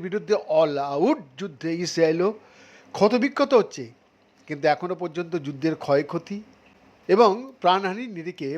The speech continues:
মহাশক্তিধর ইরানকে একদমই কোণঠাসা করে দিতে পেরেছে উপরি পাওনা আমেরিকাকে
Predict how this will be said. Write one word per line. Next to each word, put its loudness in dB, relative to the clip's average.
মহাশক্তিধর 0
ইরানকে -4
একদমই -2
কোণঠাসা -2
করে -2
দিতে -6
পেরেছে -4
উপরি -4
পাওনা 6
আমেরিকাকে 2